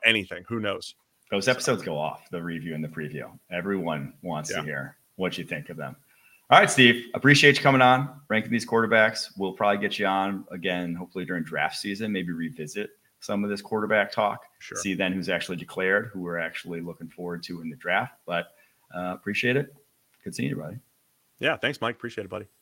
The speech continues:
Speaker 2: I am very curious to see how this quarterback class shakes out in terms of who declares.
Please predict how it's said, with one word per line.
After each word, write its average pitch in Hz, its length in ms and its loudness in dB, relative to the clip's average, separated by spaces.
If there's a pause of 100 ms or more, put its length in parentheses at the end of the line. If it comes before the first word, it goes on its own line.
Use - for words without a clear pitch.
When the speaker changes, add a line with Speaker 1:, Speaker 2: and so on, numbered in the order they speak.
(540)
Speaker 2:
I 95 120 4
am 139 200 4
very 131 220 4
curious 117 260 -2
to - 60 -2
see 113 80 -2
how 98 120 2
this 92 160 -4
quarterback 85 380 -4
class 78 240 -4
shakes 80 240 -8
out 65 140 -8
in - 40 -14
terms 123 180 -2
of - 40 -6
who 143 80 2
declares. - 680 -10